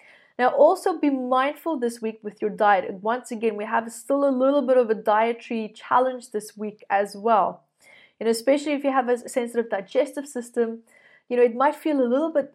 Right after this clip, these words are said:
overwhelmed or agitated and, and sensitive and strained. You know, and along with some emotions of, of, you know, just feeling emotionally a little bit raw as well.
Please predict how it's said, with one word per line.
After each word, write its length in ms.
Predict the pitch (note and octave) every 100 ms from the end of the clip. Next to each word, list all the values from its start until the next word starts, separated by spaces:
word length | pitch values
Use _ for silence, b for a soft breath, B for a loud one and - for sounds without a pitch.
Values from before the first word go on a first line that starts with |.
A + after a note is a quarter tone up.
| -
overwhelmed 720 | C4+ B3+ A#3+ A3 A3+ A#3+ A#3+ G#3
or 80 | -
agitated 680 | G#3+ A3 A#3 A#3 A#3+ A3+ A3 G#3+
and, 200 | G3 G3
and 140 | A3
sensitive 580 | - C#4 C4+ C4+ B3+ B3 -
and 120 | G3
strained. 640 | - - A#3 G#3 F3 E3 b b b b b E4+
You 60 |
know, 80 | G#4
and 180 | A4 G#4+
along 300 | F4 F#4+ F#4+
with 120 | F#4+
some 200 | F#4 E4
emotions 640 | D4+ C#4 D#4 D#4+ E4 -
of, 160 | B3+ B3+ -
of, 220 | A#3 A#3 -
you 80 | B3+
know, 200 | B3+ C4+
just 160 | D4+ C#4+
feeling 500 | - - D#4 E4 D#4+
emotionally 600 | C4 G#3 G#3 A#3 - A#3
a 20 |
little 180 | G#3+ A3
bit 120 | G#3
raw 440 | G3 F#3 G3 G3+ G#3
as 260 | G3 -
well. 320 | F#3+ - -